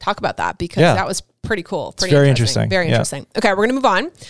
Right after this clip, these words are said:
Speaker 1: J B Myth asks, "Becky, you seem a lot more comfortable and confident in the helicopter this series. What has changed?"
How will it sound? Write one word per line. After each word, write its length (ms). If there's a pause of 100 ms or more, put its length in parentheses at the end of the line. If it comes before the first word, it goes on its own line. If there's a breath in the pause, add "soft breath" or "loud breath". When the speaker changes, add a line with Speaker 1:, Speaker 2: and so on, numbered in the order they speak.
(580 loud breath)
Speaker 1:
J 160
B 140
Myth 320
asks, 540
"Becky, 300
you 120
seem 180
a 40
lot 160
more 180
comfortable 400
and 140
confident 560
in 100
the 60
helicopter 520
this 220
series. 420
What 120
has 100
changed?" 540